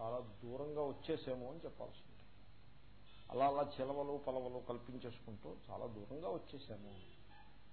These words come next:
అని చెప్పాల్సి ఉంటుంది. మనస్సుకి,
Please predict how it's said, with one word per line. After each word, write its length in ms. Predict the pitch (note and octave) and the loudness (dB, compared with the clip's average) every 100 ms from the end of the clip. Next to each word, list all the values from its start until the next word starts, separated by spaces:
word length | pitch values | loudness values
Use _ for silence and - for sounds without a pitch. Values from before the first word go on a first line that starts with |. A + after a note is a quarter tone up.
| - | -8
అని 100 | C3+ C3+ | -8 -6
చెప్పాల్సి 400 | - A2 - - - | -6 -6 -8 -8 -10
ఉంటుంది. 300 | - - - - - - G#1 - - - - - - - - - - A2 A2+ | -10 -10 -10 -10 -10 -10 -8 -8 -10 -10 -10 -10 -10 -10 -10 -8 -4 0 2
మనస్సుకి, 1120 | B2+ F3+ F3+ - - G#3+ G#3+ G#3+ G3+ - G#3 | 4 4 2 -2 4 8 8 6 2 4 4